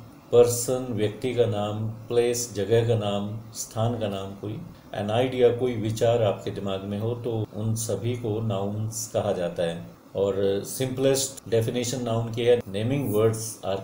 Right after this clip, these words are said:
called noun। तो noun की types जब हम करेंगे तो ये सारी बातें आपको स्पष्ट हो जाएंगी कि thing कैसे noun होती है, person कैसे noun होता है, प्लेस कैसे noun होता है।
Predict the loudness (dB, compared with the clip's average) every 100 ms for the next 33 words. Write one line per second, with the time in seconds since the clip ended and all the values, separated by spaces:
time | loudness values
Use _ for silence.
0 | -2 0 0 -4 -12 -20 -14 -8 -6 -6
1 | -10 -16 -20 -4 2 2 2 -2 2 6
2 | 6 6 6 4 4 0 -10 -4 0 0
3 | -2 2 6 6 2 -4 -6 -10 -16 -2
4 | 2 2 2 0 0 0 2 0 0 0
5 | 0 -2 -8 -6 -2 -2 -4 -6 -2 0
6 | 0 -2 -2 -2 -2 -4 -6 -8 -8 -4
7 | -2 -2 -2 -4 -2 -4 -6 -8 -8 -10
8 | -6 -4 -4 -2 -2 -2 -2 -2 -2 -4
9 | -6 -6 -4 -4 -2 0 0 -2 -6 -2
10 | -2 -2 -4 -6 -6 -6 -4 -6 -4 -4
11 | -2 -2 -2 -2 -4 -4 -6 -6 -8 -4
12 | -4